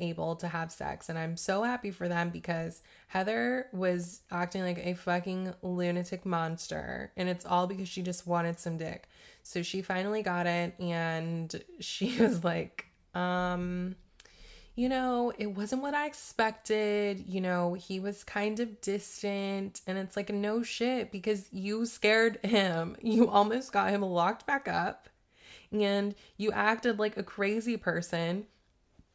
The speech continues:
from the moment that he was released. So yeah, I bet he was kind of distant." And Dylan was basically like, "Yeah, I wasn't really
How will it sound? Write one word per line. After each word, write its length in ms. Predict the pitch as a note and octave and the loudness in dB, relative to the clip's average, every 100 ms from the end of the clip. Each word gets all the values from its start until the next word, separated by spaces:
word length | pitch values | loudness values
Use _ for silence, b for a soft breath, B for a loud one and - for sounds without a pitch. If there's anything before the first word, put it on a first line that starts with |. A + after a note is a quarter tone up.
| - _ - | -20 _ 0
from 160 | A3 | 2
the 100 | A3+ | 4
moment 420 | G#3 G#3 A3 G3+ G3+ | 4 4 4 2 0
that 180 | G3 G3 | 0 0
he 120 | F#3 | 0
was 220 | F#3 E3+ | 0 0
released. 680 | F3+ E3+ D#3+ - G3 - - | 2 2 0 -6 -8 -12 -14
So 220 | - G3 F#3+ | -2 0 4
yeah, 340 | G3 G3 F3 | 4 4 4
I 160 | E3 F3+ | 2 2
bet 160 | F3+ | 2
he 80 | F#3 | 2
was 260 | F3+ F3 F3 | 2 0 0
kind 240 | F3+ E3 | -2 -2
of 120 | E3 | -4
distant." 680 | E3 E3 - - - - - B B B B | -4 -6 -6 -10 -10 -12 -14 B B B B
And 340 | F#3 F3+ F3+ F3 | -2 0 0 2
Dylan 300 | F3+ F#3 F#3 | 2 2 0
was 140 | F3+ | -2
basically 420 | F3 E3+ - F3 E3+ | -2 -4 -4 -2 0
like, 220 | E3 E3 | 0 -2
"Yeah, 320 | - F#3 E3 | -8 0 2
I 180 | D#3+ E3 | 2 0
wasn't 380 | D#3+ D#3+ D#3+ D#3+ | -2 -4 -4 -6
really 480 | D#3+ E3 D#3 E3 | -6 -6 -6 -8